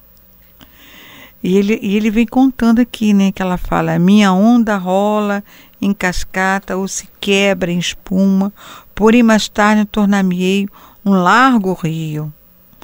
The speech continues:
cortando as ilhas", né?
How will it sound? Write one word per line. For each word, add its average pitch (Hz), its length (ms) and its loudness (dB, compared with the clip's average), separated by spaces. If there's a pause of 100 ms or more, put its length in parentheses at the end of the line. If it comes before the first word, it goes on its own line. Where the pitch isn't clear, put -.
(360)
cortando 190 480 -2
as 160 260 -6
ilhas", 165 640 -6 (1040)
né? 214 360 0